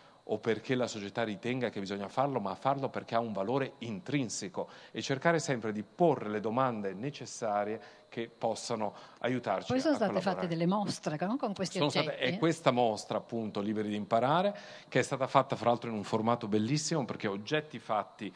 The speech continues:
Speaker 1: eh, dai carcerati, didascalie scritte dai bambini del Regina Margherita. La prima sede è stata, eh, il Palazzo di Giustizia di Torino e poi ha girato per tutto il Piemonte.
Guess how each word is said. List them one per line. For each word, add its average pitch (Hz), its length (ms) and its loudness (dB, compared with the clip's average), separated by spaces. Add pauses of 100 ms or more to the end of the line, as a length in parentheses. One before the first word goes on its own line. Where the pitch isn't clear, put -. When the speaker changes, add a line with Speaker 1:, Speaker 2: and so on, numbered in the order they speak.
(380)
Speaker 1:
eh, 95 520 0
dai 110 140 -4
carcerati, 117 720 -2
didascalie 113 640 4
scritte 110 420 -2
dai 107 100 2
bambini 101 360 0
del 101 120 0
Regina 101 300 0
Margherita. 117 760 2 (300)
La 120 160 0
prima 139 300 4
sede 113 320 4
è 101 40 2
stata, 107 680 4 (320)
eh, 95 160 2
il 92 80 -2
Palazzo 107 340 2
di 98 80 -4
Giustizia 104 440 -8
di 98 120 -4
Torino 131 400 -4
e 135 100 -12
poi 110 280 -6
ha 104 80 -4
girato 92 760 -6 (100)
per 92 180 -6
tutto 90 240 -14
il 87 80 -10
Piemonte. 82 640 -12